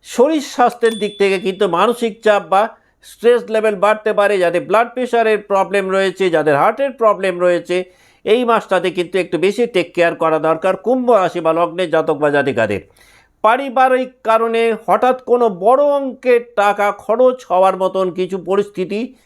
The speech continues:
কুম্ভের তৈরি হতে পারে। এই মাসটাতে কিন্তু পূর্বের তুলনায় অনেক বেশি স্কিল ডেভেলপমেন্ট করতে পারে যাদের জন্মরাশি বা লগ্ন কুম্ভ।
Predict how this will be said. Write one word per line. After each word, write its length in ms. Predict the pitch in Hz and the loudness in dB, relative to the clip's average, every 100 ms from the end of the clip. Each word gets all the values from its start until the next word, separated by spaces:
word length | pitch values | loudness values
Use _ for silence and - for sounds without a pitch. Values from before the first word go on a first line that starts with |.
| _ | _
কুম্ভের 320 | 175 190 190 190 | -4 0 0 0
তৈরি 260 | - 226 226 | 2 2 2
হতে 220 | 196 180 | 2 2
পারে। 300 | 147 123 104 - _ _ - | 2 0 -2 -8 _ _ -2
এই 220 | 208 277 | 0 0
মাসটাতে 460 | 254 240 247 233 208 | 0 -2 0 -2 -2
কিন্তু 340 | 208 196 202 | -4 -2 -2
পূর্বের 400 | 202 208 226 240 | -2 -2 0 0
তুলনায় 400 | 233 208 208 196 | 0 -2 0 0
অনেক 320 | 190 240 269 | 2 0 0
বেশি 240 | 233 240 220 | -2 -2 -6
স্কিল 440 | - - 294 294 | -8 -6 -2 0
ডেভেলপমেন্ট 560 | 247 220 208 196 196 185 | 2 2 0 -2 -4 -4
করতে 260 | 196 196 | -4 -2
পারে 220 | 185 185 175 | 0 0 2
যাদের 320 | 208 226 202 | 2 0 -2
জন্মরাশি 520 | 196 190 185 175 180 | -2 0 0 0 0
বা 100 | 175 | 0
লগ্ন 340 | 175 170 190 | 0 -2 -4
কুম্ভ। 600 | 214 233 254 208 123 98 | -2 -2 0 0 0 -2